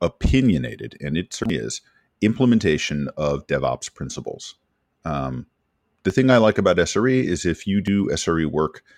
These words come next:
at Google and then go work and then go to, I don't know, LinkedIn or Netflix or some other place with an S R E culture, y-, you know, the, the activities will rhyme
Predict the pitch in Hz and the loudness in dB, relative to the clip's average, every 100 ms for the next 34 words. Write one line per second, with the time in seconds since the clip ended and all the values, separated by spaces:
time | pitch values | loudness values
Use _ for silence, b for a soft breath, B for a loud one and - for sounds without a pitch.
0 | b - 71 107 110 107 80 80 82 80 | b -14 -4 0 2 2 2 0 -2 0
1 | 78 80 76 76 - - 80 82 71 76 | 0 0 2 0 -2 -10 -6 -4 -2 -2
2 | 71 69 - _ 64 62 64 65 78 - | -2 -4 -8 _ -12 -10 -8 -4 -6 -6
3 | 65 65 67 62 64 - 65 62 71 71 | -8 -6 -6 -6 -10 -8 -8 -8 -8 -8
4 | b b b b b - 120 92 82 76 | b b b b b 2 4 6 4 2
5 | 67 67 - - 69 69 67 - 69 65 | 0 -2 -6 -4 -4 -4 -6 -6 -6 -4
6 | - 135 - 98 85 - _ _ _ _ | 0 0 2 2 2 -6 _ _ _ _
7 | _ 87 _ _ 101 87 82 82 80 - | _ -20 _ _ -8 -4 -2 0 -2 -4
8 | _ _ - 95 95 - 104 87 - 76 | _ _ -2 0 0 0 0 0 -2 -4
9 | 71 65 60 | -2 -4 -6